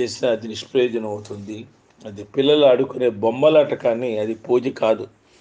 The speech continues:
ఫలితం ఎప్పటికీ ఉండదు. ముందు మీ మానసిక స్థితి ఎలా ఉంది, మీరు ఎలా ఉన్నారు, మీకు అర్థమైతే, మీకు ఎన్ని రోజులు,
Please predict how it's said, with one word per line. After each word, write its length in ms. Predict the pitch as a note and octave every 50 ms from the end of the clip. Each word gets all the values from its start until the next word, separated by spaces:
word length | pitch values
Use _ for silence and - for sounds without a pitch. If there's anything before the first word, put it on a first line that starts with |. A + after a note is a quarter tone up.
| _ - - _ _ _ _ -
ఫలితం 400 | A#2 B2+ D3+ D#3+ D3+ F#3 G3 F3 D3
ఎప్పటికీ 440 | C#3 C#3+ - - F#3+ G3 G3 - F#3+
ఉండదు. 400 | F3 D#3+ D3+ E3 D3+ C3+ A#2 G2+ F2 - - - _ _ _ _ _ _ _ _ _ _ _ _ _ _ _ _ _ A#2+
ముందు 260 | A2+ C3 D#3 F3+ G3 F#3+
మీ 120 | F3 E3 D3+
మానసిక 560 | C#3 C#3 C#3+ D#3 F#3 F3+ - - F#3 - F3+
స్థితి 360 | E3+ F3 - - D#3+ D3 D3 D3
ఎలా 200 | D3 C#3+ C#3+ C#3+ D3
ఉంది, 320 | D3 D3 C#3+ C3 B2+ C3 A#2+ - - - - - - _ _
మీరు 240 | B2+ B2 C#3 C3+ B2 A2
ఎలా 140 | A2 B2+ C#3+
ఉన్నారు, 420 | D3+ D3+ D3 C#3 C3 B2 A#2 A#2+ B2 A#2+ - _ _ _ _ _ _ _ _ _ _ _
మీకు 200 | D3 C3+ A#2+ - G#2
అర్థమైతే, 600 | F#2+ F#2 - - C3+ D3+ D3 C#3 C#3 - B2 A2+ A2 G#2+ G#2+ A#2
మీకు 220 | - A2+ A#2+ - - A2+
ఎన్ని 180 | G#2+ A2+ C3+ C#3
రోజులు, 520 | C#3+ C#3+ C#3+ C3+ A#2+ A2+ A2+ A2+ A2+